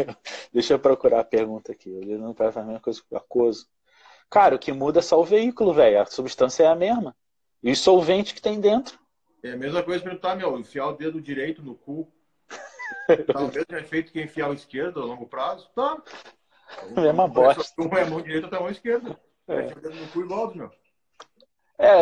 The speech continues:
Speaker 1: a, a questão do estanozolol oleoso, eu não gosto.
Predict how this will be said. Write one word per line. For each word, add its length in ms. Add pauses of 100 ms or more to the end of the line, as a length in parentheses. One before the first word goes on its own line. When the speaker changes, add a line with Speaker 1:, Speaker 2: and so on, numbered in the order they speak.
Speaker 1:
a, 520
a 40
questão 420
do 60
estanozolol 800
oleoso, 600
eu 180
não 180
gosto. 460